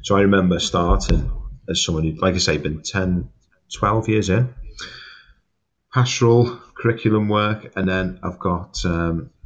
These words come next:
there was, there was a couple of staff who were no longer at the school who had no idea that I had all this experience,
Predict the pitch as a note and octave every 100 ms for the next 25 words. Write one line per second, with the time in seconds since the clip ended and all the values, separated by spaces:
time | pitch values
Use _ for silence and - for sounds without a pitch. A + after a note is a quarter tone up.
0 | - F2+ E2+ - F#2+ G2+ C3+ B2+ B2 -
1 | A2+ - G2 F#2 F#2 F2+ E2+ E2+ - -
2 | - F#2 F2 C2+ - _ _ _ _ _
3 | _ _ _ _ _ _ _ - G#2 G2+
4 | G2+ A2+ A2 F#2 E2 G#2 G2 - - D#2+
5 | D#2+ D#2 D#2 D#2+ - - F2 E2+ D#2+ C2
6 | - -